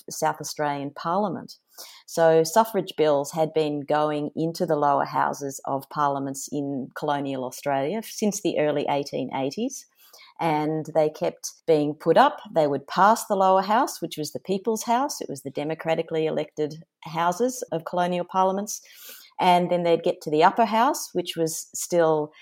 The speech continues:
house of property. There was a property qualification, so there was still this elitist element of it and bastions of conservatism, these upper houses. And the women's suffrage bills would get stymied over and over again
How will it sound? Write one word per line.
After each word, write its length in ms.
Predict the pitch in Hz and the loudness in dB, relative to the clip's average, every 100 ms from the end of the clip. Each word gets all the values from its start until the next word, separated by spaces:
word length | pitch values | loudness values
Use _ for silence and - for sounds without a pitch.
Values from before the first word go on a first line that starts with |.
| - - | -20 0
house 260 | 160 156 | 2 4
of 160 | 147 - | 0 -2
property. 600 | - 185 220 254 285 277 143 | 2 4 4 2 0 -2 -4
There 200 | 139 139 | -4 -4
was 140 | 135 | -8
a 40 | |
property 300 | - 143 - | -6 -6 -6
qualification, 960 | 151 151 139 - 139 233 240 - 226 214 | -4 0 0 -2 -6 -2 0 0 -2 -4
so 300 | - 170 156 | -4 -2 -2
there 160 | 151 135 | -2 -6
was 120 | 139 | -6
still 220 | - 160 | -4 -4
this 180 | 147 - | -4 -8
elitist 440 | 147 147 156 143 - | -4 -4 -4 -8 -4
element 380 | 180 180 180 170 | 0 0 0 -2
of 180 | 170 156 | -2 0
it 120 | 160 | -2
and 160 | 143 143 - - - - | -4 -10 -16 -20 -6 4
bastions 580 | 208 - - 170 156 147 | 6 6 2 0 0 -2
of 140 | 147 | -6
conservatism, 880 | - 135 - 165 165 165 143 143 143 | -6 -4 2 4 4 0 -4 -6 -6
these 220 | 143 147 | -4 -2
upper 200 | 151 147 | -4 -4
houses. 520 | 147 147 156 190 233 - _ _ - - - | -2 -2 0 -4 -8 -10 _ _ -20 -10 0
And 240 | 165 170 | 0 4
the 240 | 170 165 - | 6 6 4
women's 340 | 170 160 160 | 0 0 -2
suffrage 400 | - 160 160 156 - | 0 0 0 -4 0
bills 300 | 156 175 175 | 2 2 -2
would 120 | 170 | -2
get 200 | 175 - | -2 -4
stymied 560 | - 190 202 233 151 - | -2 2 2 2 0 0
over 360 | 147 151 156 151 | 2 2 0 -4
and 120 | 156 | -4
over 380 | 147 147 147 147 | -2 -4 -2 -4
again 460 | 147 185 175 123 | -2 -2 -2 -6